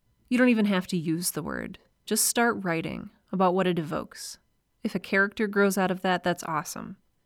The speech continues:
If you find yourself reporting on a flashback that you have that it causes,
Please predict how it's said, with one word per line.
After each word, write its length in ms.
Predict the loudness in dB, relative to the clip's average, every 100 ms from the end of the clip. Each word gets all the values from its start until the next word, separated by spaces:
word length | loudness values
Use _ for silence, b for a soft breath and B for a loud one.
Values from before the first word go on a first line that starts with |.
| _
If 160 | -4 0
you 80 | 0
find 300 | 2 2 4
yourself 480 | 2 2 2 2 0
reporting 560 | -4 0 2 2 0
on 420 | 0 0 0 -2
a 100 | -6
flashback 800 | -6 2 4 2 0 0 -2 -2
that 120 | -6
you 100 | -4
have 320 | -2 -2 -2 -2
that 140 | -4
it 80 | -4
causes, 720 | -2 0 0 -2 -4 -8 -16